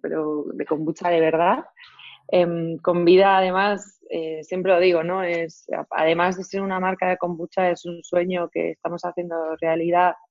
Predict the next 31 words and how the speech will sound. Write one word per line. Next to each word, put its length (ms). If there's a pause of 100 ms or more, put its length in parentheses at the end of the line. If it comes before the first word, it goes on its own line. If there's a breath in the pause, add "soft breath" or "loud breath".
(300)
todas 160
las 120
personas 360
que 120
ya 120
formamos 440
el 80
equipo 560
de 180
Convida, 640 (960)
que 220
aunque 220
empezamos 600
mi 200
socia 500
y 60
mi 80
mejor 260
amiga 460
Nuria 400
y 60
yo, 280 (720 soft breath)
eh, 500
y 40
después 340
se 60
sumó 320
mi 160
madre, 960
y 160
a-, 120